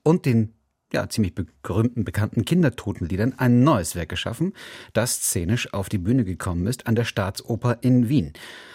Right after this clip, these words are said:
Was natürlich auch wieder kein Zufall ist, denn hier war Mahler selbst mal Chef. Und aus dieser außergewöhnlichen Premiere kommt Bernhard Doppler. Schönen guten Abend.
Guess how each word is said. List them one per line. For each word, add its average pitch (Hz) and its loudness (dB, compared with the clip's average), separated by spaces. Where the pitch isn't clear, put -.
Was 101 -2
natürlich 101 -2
auch 95 -2
wieder 98 -2
kein 92 -4
Zufall 98 -4
ist, 95 -6
denn 90 0
hier 85 -4
war 87 -2
Mahler 87 -2
selbst 98 0
mal 92 0
Chef. - -8
Und 113 2
aus 120 -2
dieser 131 2
außergewöhnlichen 139 4
Premiere 123 2
kommt 110 -2
Bernhard 95 0
Doppler. 76 -8
Schönen 135 2
guten 123 -2
Abend. 76 -8